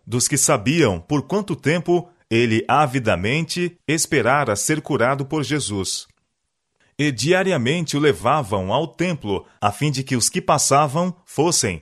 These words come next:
pela piedade, induzidos a dar-lhe uma ninharia para lhe aliviar as necessidades. Ao passarem Pedro e João, pediu-lhes uma esmola.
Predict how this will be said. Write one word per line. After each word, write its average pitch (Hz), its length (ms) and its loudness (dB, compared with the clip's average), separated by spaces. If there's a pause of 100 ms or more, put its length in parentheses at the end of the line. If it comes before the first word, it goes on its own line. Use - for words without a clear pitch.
(120)
pela 113 200 2
piedade, 135 720 0 (220)
induzidos 175 680 -2
a 139 120 0
dar-lhe 135 360 2
uma 139 240 0
ninharia 147 840 -2 (220)
para 98 240 2
lhe 127 260 0
aliviar 135 640 0
as 135 160 0
necessidades. 95 1080 -4 (1000)
Ao 120 140 0
passarem 147 500 0
Pedro 135 460 -4
e 117 80 0
João, 123 540 -2 (180)
pediu-lhes 139 640 -2
uma 135 240 -4
esmola. 87 640 -4